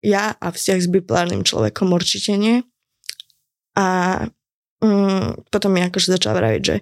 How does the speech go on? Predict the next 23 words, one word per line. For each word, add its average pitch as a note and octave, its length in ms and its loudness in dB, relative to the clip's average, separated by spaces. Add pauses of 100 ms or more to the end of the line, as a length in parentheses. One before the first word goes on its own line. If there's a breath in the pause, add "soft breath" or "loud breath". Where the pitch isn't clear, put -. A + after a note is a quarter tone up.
(440 loud breath)
zrejme G#3 480 2
toto G#3 240 -4
všetko, G3+ 320 -4
čo A3+ 160 -2
mám, F#3 320 -2
tak G3 160 0
je F3+ 80 0
spôsobované F#3 720 0
tým, F#3+ 240 2
že F#3 240 -2 (400 loud breath)
ja G#3+ 80 2
keď A#3 260 0
som B3 60 4
sa A3+ 100 0
narodila, G3 480 2
ja F#3 140 -2
som G#3 80 -4
strašne G#3+ 480 -4
chcela - 240 -4
inklinovať F3+ 580 2
k - 60 -12
tomu E3 180 0
otcovi. F3+ 480 -2